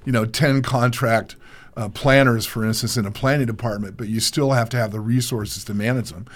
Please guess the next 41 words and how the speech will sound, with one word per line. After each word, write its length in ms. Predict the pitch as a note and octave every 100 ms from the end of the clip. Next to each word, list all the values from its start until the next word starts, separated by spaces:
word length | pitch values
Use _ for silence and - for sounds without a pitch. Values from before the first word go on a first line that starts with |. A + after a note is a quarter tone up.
| - -
And 120 | D3
you, 120 | D3+
just 260 | D3+ D3+ C#3+
like 180 | D3 B2+
sort 220 | D#3+ C#3
of, 180 | A2+ - - - -
you 120 | C#3+
know, 300 | A2 F#2+ A2+ A#2+
having 300 | C#3 C3+ A#2+
a 40 |
website 640 | A#2+ D3 D3+ - G#2+ G#2+ - -
where 200 | C3+ A#2+
you 300 | A#2 A2+ A2
post 500 | - D3 C#3+ C#3 - - - - - -
things 240 | C#3+ C3 B2
on 100 | A2
a 60 |
website, 520 | A#2+ E3 D3 B2 A#2
and 100 | A#2+
if 120 | A#2 C3
you 60 |
don't 220 | C3+ C3
update 380 | C#3+ C#3 - B2+
it 100 | B2
and 100 | A#2+
look 160 | D3+ D3
at 160 | B2
it 80 | A2
every 240 | G#2+ G#2 G#2+
day 260 | A2 A2+
and 120 | G#2+
somebody's 400 | A#2 C3+ B2+ A#2
not 140 | A2+ A2
managing 420 | B2 C3 A#2+ A2+
that 140 | G#2+
website, 480 | A2 D3 D#3 C3 A2
what 280 | A#2 C3+ C3+
good 180 | C3 C#3+
is 160 | F#2+
it, 120 | F#2 -
right? 320 | A2+ A2+ A#2